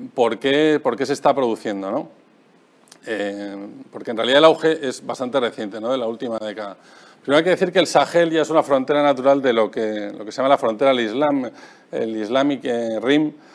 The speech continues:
que, digamos, la expansión del Islam hasta el siglo diecisiete justo alcanzó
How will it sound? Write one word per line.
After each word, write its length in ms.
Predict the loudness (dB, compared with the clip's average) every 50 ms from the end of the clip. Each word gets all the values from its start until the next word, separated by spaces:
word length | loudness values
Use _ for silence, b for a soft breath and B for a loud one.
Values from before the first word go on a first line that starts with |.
| B B B B B _ -4
que, 420 | 0 2 2 2 2 0 -2 -4 -8 -10 -8
digamos, 220 | -4 0 0 2
la 80 | 0 0
expansión 440 | -2 -2 -6 -4 -2 0 0 2 2
del 160 | 2 2 0
Islam 540 | 0 4 4 6 6 6 4 2 -2 -4 -4
hasta 360 | -4 -2 -2 -2 -2 0 -2
el 60 | -2
siglo 240 | 0 0 0 2 2
diecisiete 720 | 2 2 -2 -4 -6 -4 -4 -2 -2 0 0 0 0 -2 -4 -8
justo 360 | -6 -4 -4 -2 2 4 4
alcanzó 560 | 4 4 0 -4 -4 0 2 2 2 2 0